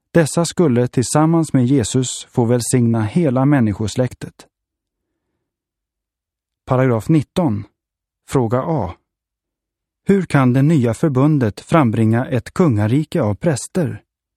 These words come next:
Fråga B. Varför kallas smorda kristna en ny skapelse? Och hur många kommer att tjäna tillsammans med Kristus i himlen?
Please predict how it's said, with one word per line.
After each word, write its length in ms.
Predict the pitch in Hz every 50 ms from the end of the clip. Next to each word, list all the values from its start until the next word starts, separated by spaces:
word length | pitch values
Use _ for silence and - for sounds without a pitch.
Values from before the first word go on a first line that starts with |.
| _ _ _ _ _ _ _ _ _ _ _ _ _ _ _ _ _ _ _ _ -
Fråga 300 | - 135 117 113 123 120
B. 320 | 113 165 170 131 101 90 - _ _ _ _ _ _ _ _ _ _ _ _ _ _ _ _ -
Varför 400 | - 131 151 165 - - 196 185
kallas 520 | 175 - 202 180 135 120 131 127 - - -
smorda 380 | - 185 180 156 120 120 117
kristna 540 | 110 - 156 156 127 - - 120 117 123 -
en 240 | 165 143 143 151 139
ny 200 | 123 113 113 113
skapelse? 840 | - - - - 175 135 101 - - 175 180 - - 120 95 98 107 - _ _ _ _ _ _ _ _ _ _ _ _ _ _ _ _
Och 140 | - 135 113
hur 180 | 120 160 180
många 380 | 180 180 180 139 120 123 156 170
kommer 280 | - - 151 127 123 123
att 140 | 127 123
tjäna 320 | - - 170 127 107 104 110
tillsammans 540 | - 143 - - 139 110 104 107 113 110 -
med 160 | 117 107 -
Kristus 540 | - 147 127 - - - 110 104 - - 135
i 60 | 120
himlen? 560 | 98 131 156 131 113 127 131 131 113 107 104